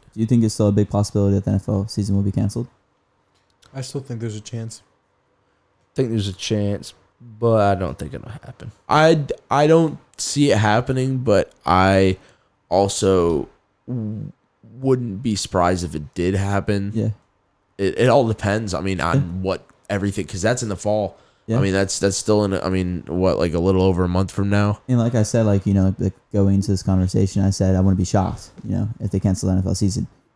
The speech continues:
Speaker 1: At the same time, though, like I also mentioned, there will be something to generate some type of revenue, you know?
Speaker 4: Oh,
Speaker 1: There's no way they're just gonna
Speaker 4: one hundred percent.
Speaker 1: say, "Okay,
Speaker 4: One hundred percent.
Speaker 1: we're just gonna wash our hands with the fifteen billion that we're potentially gonna make this
Speaker 4: Yeah.
Speaker 1: season."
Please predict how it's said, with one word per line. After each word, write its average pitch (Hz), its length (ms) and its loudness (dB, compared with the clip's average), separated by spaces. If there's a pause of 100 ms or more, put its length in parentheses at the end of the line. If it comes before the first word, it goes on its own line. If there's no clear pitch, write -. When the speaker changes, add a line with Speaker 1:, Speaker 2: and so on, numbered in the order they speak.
(120)
Speaker 1:
At - 60 -14
the 104 100 0
same 101 280 0
time, 101 360 0
though, 110 260 0 (140)
like 101 160 -2
I 95 40 0
also 98 220 0
mentioned, 110 500 2
there 113 140 4
will 120 140 6
be 107 160 4
something 92 560 0
to 101 120 -2
generate 92 360 2
some 95 180 0
type 90 160 -2
of 87 80 0
revenue, 90 400 2 (440)
you - 60 -2
know? 90 180 2 (120)
Speaker 4:
Oh, 147 160 4
Speaker 1:
There's 87 120 4
no 117 120 6
way 107 200 6
they're 95 80 0
just 95 160 0
gonna 101 80 2
Speaker 4:
one 98 60 2
hundred - 0 -
percent. - 40 0
Speaker 1:
say, 98 160 0
"Okay, 104 440 2
Speaker 4:
One 127 200 -2
hundred 92 320 -4
percent. - 440 -10
Speaker 1:
we're 113 100 0
just 110 140 -2
gonna 110 140 2
wash 104 300 0
our 101 60 0
hands 98 340 0
with - 100 -12
the 98 80 -4
fifteen 98 380 -2
billion 95 260 2
that 92 100 0
we're 92 120 -2
potentially - 460 -4
gonna 95 120 0
make 92 180 2
this - 160 -6
Speaker 4:
Yeah. 107 180 0
Speaker 1:
season." - 180 -4